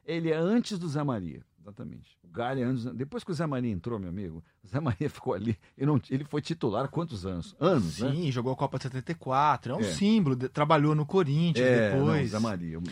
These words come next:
Speaker 2: E tem um projeto super interessante, cara, na Fundação Casa. Ele, ele organiza os torneios de futebol da ex-febem e hoje Fundação Casa há
Speaker 1: Super
Speaker 2: muitos
Speaker 1: Zé.
Speaker 2: anos, faz um trabalho maravilhoso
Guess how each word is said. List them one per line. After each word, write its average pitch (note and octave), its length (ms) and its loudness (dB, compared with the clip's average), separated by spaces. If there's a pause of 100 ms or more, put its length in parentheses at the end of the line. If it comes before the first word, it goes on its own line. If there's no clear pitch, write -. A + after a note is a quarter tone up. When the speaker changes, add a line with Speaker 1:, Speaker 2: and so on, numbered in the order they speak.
(260)
Speaker 2:
E D3 100 0
tem F3+ 160 4
um A3+ 80 8
projeto F3 500 4
super G#3 280 -4
interessante, F#3+ 720 -2
cara, G#2+ 300 -6
na A#2 160 -6
Fundação C3 500 -8
Casa. C3+ 580 0 (540)
Ele, A#2 240 -6
ele A#2+ 480 0
organiza C#3 440 0
os D3 100 -8
torneios D3 400 0
de D3 80 -2
futebol C#3 680 -2 (300)
da B2 340 0
ex-febem C#3+ 760 0
e C3 80 2
hoje C#3 180 2
Fundação C3 380 -4
Casa D3+ 260 0
há C#3+ 40 2
Speaker 1:
Super D3 100 4
Speaker 2:
muitos F#3 260 4
Speaker 1:
Zé. A#2+ 80 2
Speaker 2:
anos, E3+ 300 2
faz D#3+ 160 0
um E3+ 80 0
trabalho E3 380 2
maravilhoso D#3 1120 4